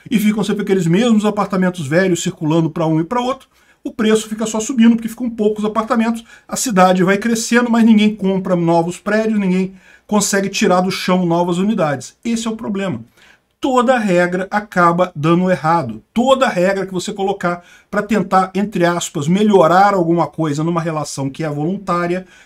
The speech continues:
acaba prejudicando a parte mais fraca.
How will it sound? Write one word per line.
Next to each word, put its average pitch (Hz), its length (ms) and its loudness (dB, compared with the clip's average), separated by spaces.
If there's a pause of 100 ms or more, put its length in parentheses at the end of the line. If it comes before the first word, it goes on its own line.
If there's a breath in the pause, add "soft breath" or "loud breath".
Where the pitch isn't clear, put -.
acaba 190 460 0
prejudicando 190 840 0
a 180 60 -2
parte 160 380 -4
mais 190 200 -6
fraca. 180 480 -8